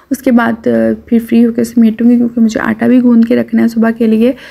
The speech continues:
तो एक ही दफ़ा किचन में जाऊँगी। और सुबह मतलब मुझे होता है सहरी से पहले मेरा किचन बिल्कुल स-, स-, मतलब हो समेटा हुआ हो, कोई बर्तन ना हो, नहीं तो फिर सुबह सुबह जाके आप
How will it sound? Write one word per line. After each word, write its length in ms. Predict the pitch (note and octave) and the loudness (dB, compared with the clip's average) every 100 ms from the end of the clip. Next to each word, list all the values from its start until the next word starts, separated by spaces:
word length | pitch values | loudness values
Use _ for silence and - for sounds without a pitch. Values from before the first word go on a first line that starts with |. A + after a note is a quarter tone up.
| - - - | -20 -12 -2
तो 240 | G#3+ G#3+ | 0 2
एक 160 | A#3+ A#3 | 0 -2
ही 120 | A#3 | -4
दफ़ा 240 | A#3 - A3+ | -6 -4 -4
किचन 300 | A#3+ A#3+ A#3 | -2 0 2
में 140 | A3+ | 2
जाऊँगी। 500 | A3+ G#3 G3+ G#3+ C#4+ D4 C4+ - _ - | 2 0 -2 -2 -4 -6 -18 -20 _ -8
और 560 | A3 G#3+ G#3+ A3 A3 A3 | -2 0 0 0 0 -2
सुबह 680 | B3 A#3+ B3 B3 B3 B3 - - | -2 0 0 0 0 -2 -6 -4
मतलब 280 | B3 A#3+ B3+ | 0 0 2
मुझे 160 | B3 C4 | 2 2
होता 120 | B3+ | -2
है 60 | C4 | -2
सहरी 220 | A#3+ A#3 | -2 -2
से 120 | B3 | -2
पहले 160 | B3 A#3 | -2 0
मेरा 160 | A#3 | 0
किचन 240 | A#3 A3+ A#3+ | -2 0 0
बिल्कुल 440 | A3+ - A#3+ B3 | 0 -2 0 0
स-, 120 | B3 - | -4 -12
स-, 140 | - A#3 | -4 -2
मतलब 340 | A3 A3 G#3+ | 0 -2 -2
हो 420 | A3 G#3 G#3 G#3+ | 0 0 0 0
समेटा 500 | G#3+ - A#3+ A3+ A#3 | -4 -4 0 0 0
हुआ 120 | A#3 A#3+ | 0 0
हो, 240 | A#3 A3 | 0 0
कोई 120 | A#3 | 0
बर्तन 380 | G#3+ G3+ - A3+ | -2 -4 -2 0
ना 80 | A#3+ | 2
हो, 260 | A#3 B3 - - _ _ - | 2 0 -4 -18 _ _ 0
नहीं 160 | B3 B3 | 0 0
तो 120 | B3+ | -2
फिर 140 | B3+ | -2
सुबह 220 | A#3+ B3+ | 0 0
सुबह 200 | B3+ B3+ | 0 0
जाके 340 | A#3 A3 A3 B3 | 2 0 0 0
आप 240 | A#3 G#3 | 0 -4